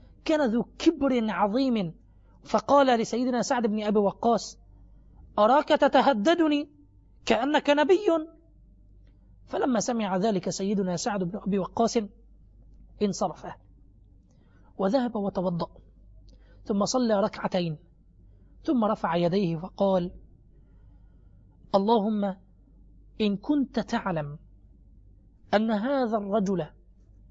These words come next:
قد سب أقواما سبقت لهم منك الحسنى، وأنه قد أسخطك سبه إياهم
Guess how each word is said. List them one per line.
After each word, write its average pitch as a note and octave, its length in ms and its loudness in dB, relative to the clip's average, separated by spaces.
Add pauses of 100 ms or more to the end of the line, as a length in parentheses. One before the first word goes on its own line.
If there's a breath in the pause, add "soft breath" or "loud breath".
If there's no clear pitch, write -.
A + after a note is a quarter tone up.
(300)
قد G3+ 180 0
سب G3+ 460 0
أقواما G#3+ 1120 -2 (840)
سبقت - 800 -2
لهم A3+ 400 -2
منك G#3+ 520 0
الحسنى، G3 720 -4 (1040 soft breath)
وأنه B3 720 2
قد G#3+ 300 0
أسخطك - 960 -2 (580)
سبه A#3 760 2
إياهم C4 600 2